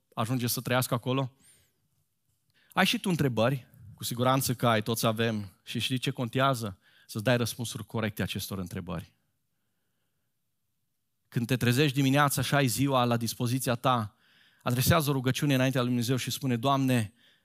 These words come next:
învață-mă ce este bine și ce este rău. Învață-mă ce să aleg, ce să fac în situația asta.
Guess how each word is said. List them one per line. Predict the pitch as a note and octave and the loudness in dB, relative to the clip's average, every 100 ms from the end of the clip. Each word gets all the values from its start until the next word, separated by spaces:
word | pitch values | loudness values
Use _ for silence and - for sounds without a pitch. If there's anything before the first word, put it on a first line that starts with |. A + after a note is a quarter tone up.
| _ _ _ - | _ _ _ -4
învață-mă | C3 C3+ E3 - C3+ A#2 A#2 | 2 4 4 2 0 2 0
ce | A2+ D3+ | 0 0
este | C3+ C#3 | 0 -2
bine | A2 C3+ B2 | 0 0 0
și | G#2+ | -2
ce | A#2+ B2+ | -4 -4
este | A2 - | -4 -2
rău. | A2+ A#2+ G2 - _ _ _ _ _ _ _ - | -2 0 -4 -10 _ _ _ _ _ _ _ -10
Învață-mă | C3 A#2+ D#3 D3 C3+ | -2 0 2 2 2
ce | - D3+ | 0 0
să | - | 2
aleg, | C3 C#3 B2+ G#2+ - _ _ _ - | 4 2 0 -4 -18 _ _ _ -12
ce | - D3+ | -2 0
să | - | 2
fac | - D3+ C#3+ | 2 2 2
în | |
situația | C3 - C#3+ - - A#2+ | -2 -2 -2 0 0 0
asta. | A2 - - | -2 -6 -12